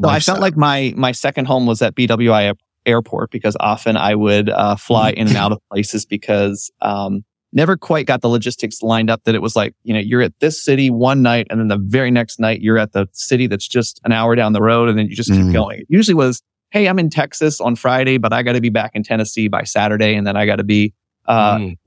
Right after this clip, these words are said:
Speaker 1: uh, Maryland on, on Sunday." So it was always kinda jumping around, and we were traveling with different size shows. So I could fly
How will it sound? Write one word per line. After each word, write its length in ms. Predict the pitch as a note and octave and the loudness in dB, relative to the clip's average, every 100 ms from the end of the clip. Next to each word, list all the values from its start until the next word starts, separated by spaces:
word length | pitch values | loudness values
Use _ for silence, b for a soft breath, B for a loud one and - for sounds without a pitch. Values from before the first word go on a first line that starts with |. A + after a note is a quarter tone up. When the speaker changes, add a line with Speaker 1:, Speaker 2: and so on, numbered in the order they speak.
| G#2+ | -8
Speaker 1:
uh, 220 | F#2 - F#2 | -4 -4 -2
Maryland 580 | A#2 B2 A2+ A2 G#2+ G#2 | 0 2 2 2 2 0
on, 300 | G#2 G#2 G2+ | 0 0 0
on 160 | - G#2 | -2 -4
Sunday." 460 | - A2 G#2 - - | -2 0 0 -4 -6
So 240 | - G#2+ | -2 2
it 20 | |
was 140 | A2 G#2 | 2 2
always 260 | B2+ B2+ | 2 0
kinda 220 | - A2+ | -2 -4
jumping 340 | G#2 A2+ A2+ G#2+ | -2 -4 -4 -4
around, 440 | G#2 G2+ A2+ C#3 - _ _ - | -2 0 0 0 -6 _ _ -4
and 340 | B2+ A#2+ A2+ | 0 2 2
we 120 | C3+ | 4
were 380 | E3+ C#3+ B2+ A2+ - | 4 4 2 -2 -6
traveling 520 | - C#3+ C3 A#2+ A2+ | -4 -2 0 0 2
with 260 | A2 A2 - | 0 0 -2
different 320 | C#3 C3 A#2 | -2 -2 -2
size 240 | G#2+ G2+ | -2 -2
shows. 460 | - A#2 G#2 - - | 0 0 0 -2 -4
So 120 | - | -4
I 240 | - A#2 A#2+ | 0 0 -2
could 240 | - A2 - - | -4 -10 -10 -4
fly 640 | C#3+ C#3+ C#3+ A#2 A2 A#2 | -2 0 0 0 0 -2